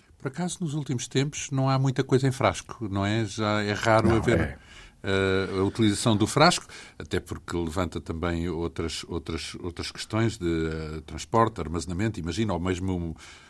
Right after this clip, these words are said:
Speaker 1: manipulação, digamos assim. Depois, recordo-me de ter, eh, assinalado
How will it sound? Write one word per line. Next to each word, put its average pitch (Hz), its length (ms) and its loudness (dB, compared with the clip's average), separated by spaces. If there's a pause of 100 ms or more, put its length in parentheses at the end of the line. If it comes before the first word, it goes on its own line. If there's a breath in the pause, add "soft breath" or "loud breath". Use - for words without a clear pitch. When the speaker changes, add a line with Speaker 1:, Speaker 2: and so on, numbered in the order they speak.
Speaker 1:
manipulação, 101 580 0
digamos 113 260 0
assim. 165 300 4 (420 loud breath)
Depois, 151 680 6
recordo-me 139 680 2
de 127 100 -2
ter, 135 380 4
eh, 107 240 2 (640)
assinalado 113 800 0